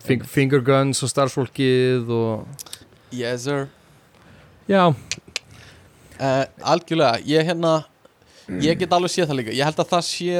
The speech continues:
Speaker 2: rosa gaman, sko, að, að geta svona smíða fyrirtækið sem þú vilt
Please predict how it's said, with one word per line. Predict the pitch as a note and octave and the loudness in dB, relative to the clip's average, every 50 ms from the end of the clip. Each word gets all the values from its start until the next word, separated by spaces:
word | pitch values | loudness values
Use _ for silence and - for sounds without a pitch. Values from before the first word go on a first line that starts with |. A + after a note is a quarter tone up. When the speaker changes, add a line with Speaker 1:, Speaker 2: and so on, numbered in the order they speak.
| F3 | 0
Speaker 2:
rosa | E3+ E3 D3 D#3 | 0 0 -6 -6
gaman, | - - C3+ B2 A#2 A2+ G#2+ | -2 0 0 0 0 -4 -10
sko, | - - - G2+ D2+ C#2+ - _ _ - | -12 -14 -14 -14 -14 -16 -20 _ _ -12
að, | - A#2+ A#2+ A#2+ B2 B2 A#2+ A#2 - - | -6 -2 0 2 2 2 0 -2 -6 -8
að | - A2+ A#2 - | -8 -8 -8 -6
geta | - C3 B2+ - A#2+ B2 B2 B2 | -6 -8 -4 0 2 2 2 2
svona | A2+ - C3 A#2+ A#2+ A#2+ A#2+ _ - - _ _ | -2 -6 -4 -2 -2 -4 -4 _ -20 -20 _ _
smíða | - - - C#3 C#3+ D#3 D#3+ D3+ C#3+ | -12 -6 -4 -2 -2 0 0 0 -2
fyrirtækið | - - D3+ D#3+ E3 D#3+ - D#3 D3 C#3 - C#3+ C#3+ C#3 C3+ | 0 0 -2 -2 -2 -2 -2 -2 -2 -2 -2 -2 -2 -2 -2
sem | - - C3+ B2+ | -2 -6 -6 -8
þú | - - D3+ D#3 D3+ | -6 -8 -10 -10 -6
vilt | C#3+ D3+ D#3+ - - - | -6 -6 -6 -6 -8 -14